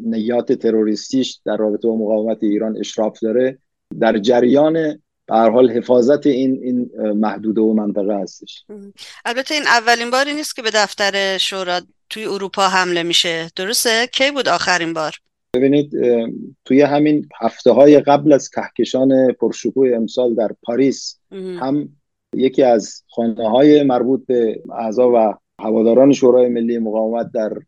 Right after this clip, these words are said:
Speaker 1: حومه پاریس با مواد آتش‌زا بهش حمله شده بود و هم تا اونجایی که من اطلاع دارم یکی از استودیوهای همین تلویزیون سیمای آزادی به رگبار بسته شده بود، از بیرون با شش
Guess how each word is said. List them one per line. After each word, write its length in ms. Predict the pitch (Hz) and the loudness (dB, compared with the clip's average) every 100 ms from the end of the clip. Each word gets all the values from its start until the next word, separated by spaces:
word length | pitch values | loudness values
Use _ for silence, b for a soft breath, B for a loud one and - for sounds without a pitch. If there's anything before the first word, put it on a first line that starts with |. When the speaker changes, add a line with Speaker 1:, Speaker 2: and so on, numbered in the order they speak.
| _ | _
Speaker 1:
حومه 300 | 113 113 117 | -4 2 2
پاریس 520 | - 110 123 - - _ _ _ - | 2 4 4 2 -8 _ _ _ 0
با 140 | 113 | 4
مواد 340 | 113 113 123 123 | 4 4 4 4
آتش‌زا 680 | 107 - 110 - 127 113 - | 2 0 -6 -2 -4 -4 -10
بهش 300 | - 113 107 | -4 -4 -2
حمله 220 | 113 117 | -2 0
شده 220 | 120 120 | 0 0
بود 220 | 127 131 117 | 2 0 -2
و 40 | |
هم 320 | 104 131 135 - _ | -2 -2 -4 -6 _
تا 80 | - | 0
اونجایی 280 | 113 110 123 | 2 6 6
که 120 | - | 6
من 340 | 117 110 110 107 95 110 - - | 4 4 2 0 -6 -8 -10 -12
اطلاع 380 | - - 117 110 | -12 -2 2 4
دارم 340 | 110 120 131 127 | 4 2 2 0
یکی 200 | 123 123 | 0 0
از 240 | 120 110 | 0 -2
استودیوهای 1000 | 110 - 110 107 107 104 113 127 127 123 - _ _ _ | -6 -6 -6 -2 0 0 2 2 2 0 -6 _ _ _
همین 520 | 113 117 117 117 107 | -6 -4 -2 -4 -6
تلویزیون 600 | 101 110 107 107 113 131 | -8 -6 -4 -2 -2 -2
سیمای 400 | 127 - 113 110 | -4 -4 -2 -2
آزادی 640 | 110 107 104 110 117 135 139 _ _ - | 0 -2 0 0 0 -2 -4 _ _ -4
به 120 | 120 | 0
رگبار 480 | 113 113 123 143 139 | 2 0 0 0 0
بسته 320 | 135 - 139 | -4 -6 -10
شده 220 | 135 127 | -8 -6
بود، 180 | 135 127 | -4 -4
از 220 | 120 107 | -6 -4
بیرون 260 | 120 123 117 | -6 -4 -2
با 160 | 113 | -2
شش 420 | 104 - 120 - | -2 -8 -8 -12